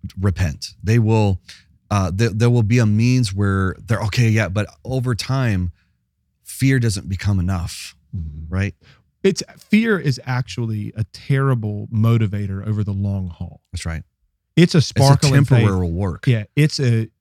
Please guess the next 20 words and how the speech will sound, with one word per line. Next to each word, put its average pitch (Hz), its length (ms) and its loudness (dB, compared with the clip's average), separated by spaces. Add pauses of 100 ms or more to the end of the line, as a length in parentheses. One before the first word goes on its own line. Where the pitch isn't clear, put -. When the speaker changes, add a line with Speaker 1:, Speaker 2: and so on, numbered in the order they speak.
(260)
Speaker 2:
it's 156 220 2
a 120 80 2
flash 131 840 0 (520)
and 113 140 2
it's 107 160 -2
gone, 98 320 -8
right? 101 220 -8 (840)
I 147 80 2
was 160 140 0
having 170 220 -2
a 123 60 -4
conversation 120 680 0
with 107 240 -6
an, 110 260 -4
another 113 320 2
pastor 107 460 -4
here 107 160 -2
in 104 60 0
the 98 80 -2
city 104 480 -2